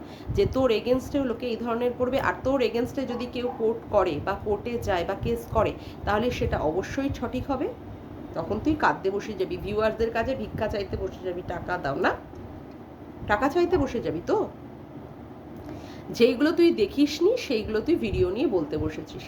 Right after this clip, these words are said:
আর যেইগুলো দেখা গেছে, যেমন বাসের মধ্যে লীলা কীর্তন, ঠিক আছে, সন্দীপের এক্স ওয়াইফ এবং তার পরকীয়ারত পার্টনার,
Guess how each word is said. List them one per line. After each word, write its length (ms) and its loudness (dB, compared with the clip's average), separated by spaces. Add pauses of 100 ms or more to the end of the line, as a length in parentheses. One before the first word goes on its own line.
(120)
আর 80 -4
যেইগুলো 400 4
দেখা 340 4
গেছে, 440 0 (380)
যেমন 320 6
বাসের 360 4
মধ্যে 260 0
লীলা 280 2
কীর্তন, 520 -6 (480)
ঠিক 140 -4
আছে, 300 2 (120)
সন্দীপের 580 2
এক্স 380 -2
ওয়াইফ 320 4 (140)
এবং 360 0 (100)
তার 300 6 (100)
পরকীয়ারত 760 -4 (180)
পার্টনার, 520 2